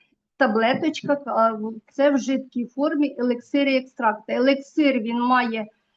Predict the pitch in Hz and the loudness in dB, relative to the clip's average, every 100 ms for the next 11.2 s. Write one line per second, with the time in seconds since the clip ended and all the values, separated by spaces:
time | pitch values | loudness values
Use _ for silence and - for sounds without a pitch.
0 | _ _ 277 - - 262 - 302 285 - | _ _ -18 -10 -6 -6 -2 2 4 2
1 | - 240 247 220 208 208 _ 269 233 233 | 2 4 4 2 -2 -4 _ -2 2 6
2 | 247 226 240 240 277 294 - 311 262 247 | 4 2 -4 -4 -4 -8 -8 -8 0 2
3 | 240 233 - 302 359 311 262 277 277 262 | 2 0 -4 -4 0 0 2 2 2 0
4 | 220 262 254 254 220 214 220 240 254 - | 2 0 0 -4 -10 -10 -8 -6 -6 -4
5 | 247 247 208 220 233 349 339 302 254 208 | -4 -2 -2 -2 2 2 0 -2 -2 0
6 | 262 285 269 226 214 247 247 254 254 - | 0 0 -2 -6 -4 -2 0 -2 -4 -12
7 | 214 - - - 233 226 233 - 294 311 | -16 -20 -16 -8 -4 -4 -4 -6 -4 -2
8 | 254 285 285 269 277 254 254 285 269 - | 0 0 -2 -8 0 0 2 0 0 2
9 | 294 269 254 247 214 196 277 302 262 - | 4 6 6 6 4 4 6 6 4 0
10 | 240 220 269 269 269 254 254 196 214 190 | -2 0 2 0 0 0 0 0 -4 -4
11 | 185 | -8